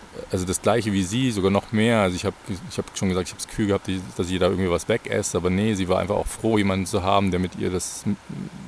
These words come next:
ja, mit dem sie das, den Moment teilen kann, mit dem sie überhaupt gerade sein kann. Und es war eine ganz besondere Energie in dieser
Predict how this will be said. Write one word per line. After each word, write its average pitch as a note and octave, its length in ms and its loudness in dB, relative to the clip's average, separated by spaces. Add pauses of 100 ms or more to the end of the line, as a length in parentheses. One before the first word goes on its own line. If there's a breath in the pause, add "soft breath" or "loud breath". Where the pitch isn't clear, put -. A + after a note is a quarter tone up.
(160)
ja, G2 240 2 (260)
mit G2+ 140 -2
dem G#2+ 160 2
sie G2+ 200 0
das, G#2 400 -2 (140)
den G#3 100 2
Moment G2+ 340 4
teilen A2 340 0
kann, G#2 220 0
mit F#2 140 -4
dem F#2+ 120 -2
sie F2+ 80 -6
überhaupt F2+ 280 -2
gerade F2+ 240 0
sein F#2 300 -2
kann. G2 320 -4 (1300 loud breath)
Und A2 80 2
es F2 60 0
war A2 60 6
eine G#2 100 6
ganz A2 180 4
besondere G2+ 400 4
Energie G2 340 2
in G2 80 6
dieser F2+ 420 2